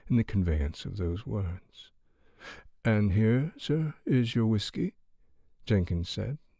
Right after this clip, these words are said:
and lodged the goblet into his master's hand and waited until the fingers securely clasped it. As astonishingly swift as Pine's removal of the cellophane and foil was,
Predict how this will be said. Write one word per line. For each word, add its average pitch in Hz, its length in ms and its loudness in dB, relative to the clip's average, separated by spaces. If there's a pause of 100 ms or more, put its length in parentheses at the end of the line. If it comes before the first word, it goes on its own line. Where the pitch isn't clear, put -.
(100)
and 107 220 2
lodged 110 420 0
the 110 60 0
goblet 92 480 0
into 101 280 0
his 95 260 0
master's 95 520 -4
hand 107 380 -4 (440)
and 131 140 2
waited 95 360 4
until 92 340 -2
the 87 100 2
fingers 82 480 -2
securely 85 580 -4
clasped - 520 -8
it. - 120 -12 (1300)
As 139 140 6
astonishingly 143 720 2
swift - 520 -2
as 117 120 -6
Pine's 101 440 0
removal 98 580 4
of 85 100 2
the 90 100 0
cellophane 92 580 0
and 90 120 -2
foil 101 480 0
was, - 480 -14